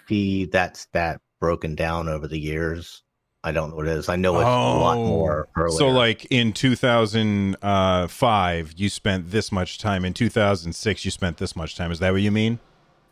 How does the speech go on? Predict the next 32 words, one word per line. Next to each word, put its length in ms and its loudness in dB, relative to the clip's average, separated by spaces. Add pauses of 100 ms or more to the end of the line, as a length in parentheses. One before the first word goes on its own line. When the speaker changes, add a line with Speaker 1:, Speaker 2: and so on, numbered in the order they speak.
Speaker 1:
Yeah. 440 0 (440)
Speaker 2:
That 120 2
would 100 4
Speaker 1:
Yeah, 80 6
Speaker 2:
be 20 6
Speaker 1:
it'd 100 4
be 60 4
Speaker 2:
really 140 4
Speaker 1:
interesting 360 2
Speaker 2:
cool. 100 -2
Speaker 1:
to 60 -12
see 140 -2
the 80 -4
stats. 460 -8 (460)
Speaker 2:
All 120 4
right, 220 2
so 380 2
programmers 680 2
out 240 2
there, 340 2
if 300 -2
you 120 2
want 440 2
to, 680 2
Speaker 1:
<laughs> 20 -2
Speaker 2:
uh, 440 2
make 280 2
a 40 -2
bunch 320 0
of 60 -2
money, 580 2
then, 500 -2